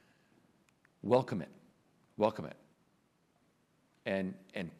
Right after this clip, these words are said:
talk your, talk to the Lord as you're talking your way through it." "Oh, the anxiety's coming. It's okay.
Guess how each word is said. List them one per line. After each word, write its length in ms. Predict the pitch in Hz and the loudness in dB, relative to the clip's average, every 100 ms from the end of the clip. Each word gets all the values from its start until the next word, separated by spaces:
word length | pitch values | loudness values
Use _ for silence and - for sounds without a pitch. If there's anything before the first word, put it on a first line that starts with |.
| - | -16
talk 360 | - 127 127 - | -2 0 0 0
your, 160 | 123 123 | 0 0
talk 340 | - 127 127 | 0 -2 0
to 100 | 131 | 0
the 100 | 110 | 2
Lord 500 | 107 123 113 92 95 | 2 4 6 4 2
as 160 | 117 92 | -2 -2
you're 80 | 95 | -4
talking 560 | - - 113 - 113 | -6 -4 -4 -4 -4
your 120 | 95 90 | -2 -2
way 180 | 87 | -2
through 240 | 80 - 90 | -4 -4 -4
it." 200 | - - - - - - _ - | -4 -14 -20 -20 -20 -20 _ -8
"Oh, 240 | - 107 | -6 -4
the 100 | 90 | -6
anxiety's 480 | 85 92 98 110 101 | -6 -4 -2 -2 -4
coming. 400 | - 110 92 82 78 - - _ _ | -2 -2 -2 -4 -12 -20 -20 _ _
It's 100 | - | -10
okay. 500 | 87 - 120 123 117 | -4 2 4 4 0